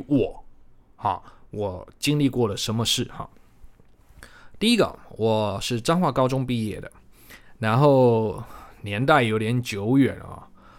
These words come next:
我入学时候是民国八十七年，<laughs> 这数字很北蓝。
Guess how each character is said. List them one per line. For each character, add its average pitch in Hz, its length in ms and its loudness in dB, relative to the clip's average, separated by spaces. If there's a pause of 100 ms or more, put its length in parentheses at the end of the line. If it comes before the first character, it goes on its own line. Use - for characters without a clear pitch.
(140)
我 104 260 -6
入 147 300 2
学 107 260 -4
时 113 160 -2
候 117 160 0
是 110 140 -4
民 113 240 -2
国 131 160 2
八 180 300 0
十 - 200 -4
七 139 420 0
年， 127 260 -4 (300)
<laughs> 156 340 2
这 135 100 -2
数 123 180 -2
字 113 120 -4
很 104 100 -2
北 92 240 -8
蓝。 117 420 -2